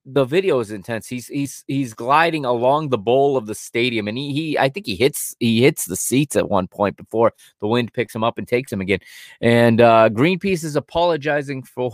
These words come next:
<laughs> the mishap, but, um, they didn't do the best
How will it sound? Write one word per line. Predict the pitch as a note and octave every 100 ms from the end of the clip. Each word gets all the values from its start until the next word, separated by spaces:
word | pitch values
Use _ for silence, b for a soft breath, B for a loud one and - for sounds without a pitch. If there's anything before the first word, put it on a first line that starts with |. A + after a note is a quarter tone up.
| _
<laughs> | C3
the | A2 A2+
mishap, | B2 E3+ - A#2 G2+ - _ b b b b -
but, | A#2 A#2
um, | A2 G#2 F#2+ _ _ _ _ _ _ _ _ -
they | A#2 C3+
didn't | F3 D3
do | B2+ C#3 C3+
the | G#2+
best | F#2 B2 -